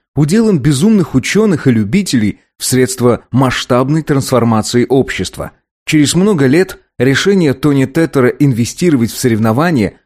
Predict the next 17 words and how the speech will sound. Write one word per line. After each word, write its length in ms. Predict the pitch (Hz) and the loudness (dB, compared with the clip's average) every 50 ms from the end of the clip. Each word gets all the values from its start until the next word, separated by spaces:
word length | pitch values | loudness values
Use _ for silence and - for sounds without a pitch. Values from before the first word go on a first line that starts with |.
| _ _ | _ _
а 80 | - 131 | -4 -2
государственное 720 | 127 131 127 - 123 117 123 113 - - 117 117 113 110 | -2 -2 -2 -2 0 0 0 0 0 -2 -2 0 0 0
агентство 360 | 110 113 127 113 - - 110 | 0 0 -2 -2 -2 -4 -4
потратило 480 | - - 104 107 110 101 - 110 107 101 | -2 -2 0 0 0 -2 -2 -2 -2 -2
примерно 460 | - 117 110 110 117 113 101 110 110 | -2 -2 0 0 0 0 0 0 0
девять 300 | 98 117 117 110 107 - | 0 0 0 0 0 0
целых 260 | - 120 110 104 - | 0 0 0 0 0
восемь 280 | 113 117 110 - 107 107 | 0 -2 -2 -2 -2 -2
десятых 460 | 117 131 - - 113 95 - 95 - | -2 0 0 0 0 -2 -2 -4 -2
миллиона 420 | 120 117 110 110 107 104 101 101 | 0 0 2 2 2 2 2 0
долларов, 520 | 104 107 165 190 185 135 107 87 82 - - _ _ _ _ - | 0 2 2 2 4 2 2 0 -2 -6 -12 _ _ _ _ -2
на 120 | 135 156 | 0 2
мероприятие 640 | 147 143 143 143 143 147 147 160 165 151 - - 127 | 2 2 2 0 0 2 2 2 2 0 0 -2 -2
две 200 | 110 110 143 151 | 0 0 0 0
тысячи 360 | 143 - 156 147 135 - - | 0 -2 -2 -2 -4 -4 -4
пятого 420 | 127 - 143 127 - - 117 113 120 | -2 -2 -2 -2 -2 0 0 -2 -2
года 400 | 107 120 170 185 160 127 104 | 0 0 0 2 2 0 -2